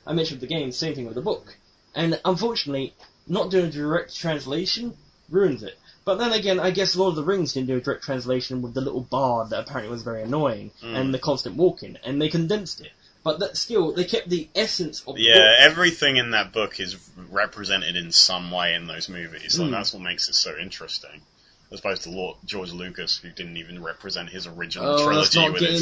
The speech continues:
Speaker 1: into
Speaker 2: other
Speaker 1: Star
Speaker 2: trilogy.
Speaker 1: Wars. It was a collaborative process that made the original
Speaker 2: Yeah.
Speaker 1: three, and then George Lucas was like, "It's my thing," and then he went ahead and just was like, "I want it to be all this stuff." He was the idea guy. He didn't know much. Look at Red Letter Media's review.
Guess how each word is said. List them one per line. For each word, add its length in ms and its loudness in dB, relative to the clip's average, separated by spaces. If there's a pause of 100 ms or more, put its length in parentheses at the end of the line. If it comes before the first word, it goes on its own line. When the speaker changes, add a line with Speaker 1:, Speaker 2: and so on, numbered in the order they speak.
Speaker 1:
into 40 2
Speaker 2:
other 260 6
Speaker 1:
Star 320 4
Speaker 2:
trilogy. 220 4
Speaker 1:
Wars. 420 6
It 140 0
was 180 2
a 80 2
collaborative 600 0
process 720 0
that 80 -6
made 240 -2
the 60 -2
original 360 -2
Speaker 2:
Yeah. 200 0
Speaker 1:
three, 380 0 (280)
and 100 -2
then 120 2
George 360 0
Lucas 280 -2
was 40 -8
like, 220 -4
"It's 260 -10
my 420 -2
thing," 480 -8 (220)
and 160 0
then 100 2
he 100 4
went 200 0
ahead 560 -6
and 140 -6
just 160 -6
was 100 -6
like, 240 -2 (320)
"I 240 0
want 320 -2
it 80 -16
to 60 -12 (120)
be 320 0
all 220 -2
this 240 -4
stuff." 280 -4
He 80 -4
was 100 -2
the 120 -2
idea 380 -2
guy. 400 -6
He 260 -6
didn't 220 -2
know 160 -6
much. 240 -6
Look 160 -2
at 60 -4
Red 160 -4
Letter 180 0
Media's 420 -2
review. 480 -2